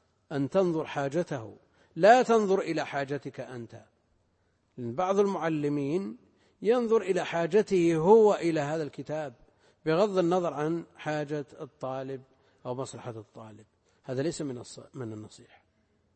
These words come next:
وإذا عطس فحمد الله فشمته، والأصل فسمته بالسين، لكن الذي شاع شمته،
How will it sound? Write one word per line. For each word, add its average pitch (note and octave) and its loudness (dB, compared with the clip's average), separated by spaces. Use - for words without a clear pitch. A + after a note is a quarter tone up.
وإذا D#3+ 2
عطس F#3 0
فحمد D#3 -2
الله C3+ -6
فشمته، A#2 -12
والأصل C#3 -6
فسمته B2 -10
بالسين، C#3+ -6
لكن C#3 -8
الذي C#3 -8
شاع D3 -8
شمته، D#3 -4